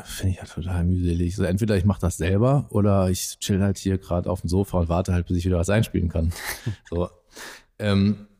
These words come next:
Speaker 1: tatsächlich hab ich dann aber, äh, in dem Zuge, in diesem Studio auch, in den Elevate Studios damals, die gibt's auch heute noch, äh,
Speaker 2: Mhm.
Speaker 1: angefangen als Assistent zu arbeiten, also, ähm, Kaffee machen, Kabel rollen und
Speaker 2: Mhm.
Speaker 1: so und das
Speaker 2: Das ist so typical, oder?
Speaker 1: Ja, das,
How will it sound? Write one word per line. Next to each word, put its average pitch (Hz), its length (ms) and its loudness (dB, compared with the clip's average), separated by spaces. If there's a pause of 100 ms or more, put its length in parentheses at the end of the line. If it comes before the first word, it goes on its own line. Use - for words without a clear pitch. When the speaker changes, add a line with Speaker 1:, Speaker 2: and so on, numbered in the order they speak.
(760)
Speaker 1:
tatsächlich 123 520 2
hab 123 80 4
ich 120 100 4
dann 117 180 4
aber, 113 420 4
äh, 113 280 4
in 113 140 4
dem 131 240 4
Zuge, 135 300 2
in 104 80 4
diesem 131 220 2
Studio 131 480 2
auch, 120 220 2
in 110 80 0
den 101 100 6
Elevate 110 440 2
Studios 98 460 2
damals, 98 600 2 (200)
die - 180 -12
gibt's 113 200 -4
auch 107 100 0
heute 107 220 2
noch, 117 300 0
äh, 117 60 4
Speaker 2:
Mhm. 98 60 6
Speaker 1:
angefangen 104 420 4
als 95 120 0
Assistent - 380 -2
zu 135 120 0
arbeiten, 131 480 2
also, 95 640 2
ähm, 87 260 2
Kaffee 104 260 0
machen, 101 220 2
Kabel 104 340 2
rollen 113 360 4
und 110 80 4
Speaker 2:
Mhm. 113 40 4
Speaker 1:
so 110 220 4
und 98 300 0
das - 320 -4 (600)
Speaker 2:
Das 110 140 -6
ist 92 60 -6
so 120 80 0
typical, 113 580 -4
oder? 113 160 -2
Speaker 1:
Ja, 98 220 2 (200)
das, - 360 -6